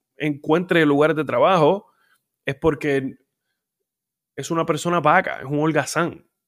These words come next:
Ahí no hay futuro para ti. No embaraces y no se deje embarazar de este tipo de persona.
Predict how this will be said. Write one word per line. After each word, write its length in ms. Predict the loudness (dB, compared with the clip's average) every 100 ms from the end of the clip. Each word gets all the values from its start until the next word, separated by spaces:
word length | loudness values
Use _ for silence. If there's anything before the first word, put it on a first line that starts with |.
| _ _ _ _ _ _ _ _ _ _ _
Ahí 140 | -2 2
no 80 |
hay 80 | 2
futuro 500 | 0 -4 -2 2 2
para 240 | 2 0 -4
ti. 240 | -12 -18 _ _ _ _ _ _ _ _ _ _ _
No 140 | -2 0
embaraces 540 | 2 4 4 4 2
y 20 |
no 100 | 0
se 140 | 0 0
deje 160 | 2
embarazar 640 | 0 0 -2 4 4 4 -4 _ _ _
de 160 | 0
este 180 | 2 2
tipo 220 | 0 0
de 80 | 0
persona. 360 | 0 -2 -4